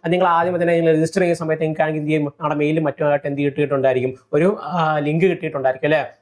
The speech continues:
ആ, നിങ്ങൾക്ക് മെയിലും മറ്റൊരു പറഞ്ഞിട്ടുള്ള ലിങ്കിലൂടെ നിങ്ങൾക്ക് ഡയറക്റ്റ് എന്ത് ചെയ്യാൻ പറ്റും, കയറാൻ പറ്റും, എന്താണ് നമ്മുടെ സൈറ്റിലോട്ട് കയറാൻ പറ്റും. അല്ലെങ്കിൽ എന്താ പറ്റും, <clears throat> നിങ്ങൾക്ക്, ആ, പ-, ഈ, ആ, എക്സാം സിറ്റിയെ കുറിച്ച് എന്ത് ചെയ്യുക, ആ, നിങ്ങളെ ഇൻഫോം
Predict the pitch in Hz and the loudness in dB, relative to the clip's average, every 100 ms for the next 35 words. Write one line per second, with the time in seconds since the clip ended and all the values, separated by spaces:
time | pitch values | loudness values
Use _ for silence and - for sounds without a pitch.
0 | - 139 135 135 143 143 156 143 147 147 | -2 0 0 0 0 0 0 0 0 0
1 | 139 151 139 135 147 156 151 143 135 139 | 0 0 0 -2 0 2 2 0 0 0
2 | - 147 143 135 139 196 196 _ 139 135 | -2 0 0 0 0 0 -2 _ 0 2
3 | 147 139 131 196 185 147 143 147 139 151 | 2 0 2 0 0 0 0 -2 -4 -4
4 | 147 151 135 135 - 196 196 - 175 196 | -2 0 0 0 -2 -4 -4 -2 0 2
5 | 202 180 175 170 160 156 170 165 110 - | 2 2 0 0 -2 -2 -2 0 -2 -8
6 | _ _ _ _ _ _ _ _ - 180 | _ _ _ _ _ _ _ _ 0 2
7 | 208 202 240 - - 170 156 156 151 147 | 2 2 2 0 -4 0 2 4 2 0
8 | 165 170 160 156 156 175 190 190 175 190 | 0 2 2 2 0 0 -2 -2 0 0
9 | 180 175 170 160 160 151 131 - 156 143 | 2 0 0 0 2 0 0 -4 0 2
10 | 139 139 151 165 170 156 170 185 | 2 0 2 2 2 0 0 0